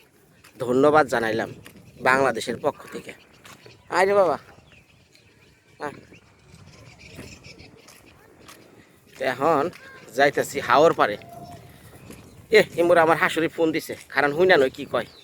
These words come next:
আমি কি করবো, বউ ফোন দিছে, মোবাইল ভাই না, ওর পায়ে আবার কি হলো, বাড়ি মারছে? আবার বাড়ি মারছে কেউ? হ্যাঁ, দেখছ ওর বাড়ি মারছে না কেউ?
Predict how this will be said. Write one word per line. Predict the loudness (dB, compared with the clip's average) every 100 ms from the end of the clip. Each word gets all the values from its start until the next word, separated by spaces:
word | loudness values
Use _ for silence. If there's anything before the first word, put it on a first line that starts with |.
| _ _ _ -20 -20 -20 -20 -20 -20 -20 -20 -20 -10 2
আমি | 4 4 0
কি | -4
করবো, | 0 2 2 4 2 2
বউ | 2 4 4
ফোন | 2 2 2
দিছে, | 2 0 2 2
মোবাইল | 4 2 4 4
ভাই | 4 2
না, | 2 0 -2 -20 _ _ -6
ওর | 0
পায়ে | 4 6
আবার | 6 4
কি | 2
হলো, | 2 6
বাড়ি | 4
মারছে? | 4 0 2 2 2 0 -8 -20 -20 _ _ _ -20 _ _ _ _ _ _ _ _ _ _ _ _ _ _ _ -4
আবার | 0 4
বাড়ি | 6 6
মারছে | 4 0 4
কেউ? | 6 6 2 -8 _ _ -20 _ _ _ _ _ _ _ _ _ _ _ _ _ _ _ _ _ _ _ _ _ -8
হ্যাঁ, | -4 -4 -8 -20 -20 -20 -20 -20 _ _ -10
দেখছ | -8 -2
ওর | 2
বাড়ি | 4 4
মারছে | 2 -4
না | -6
কেউ? | -6 -10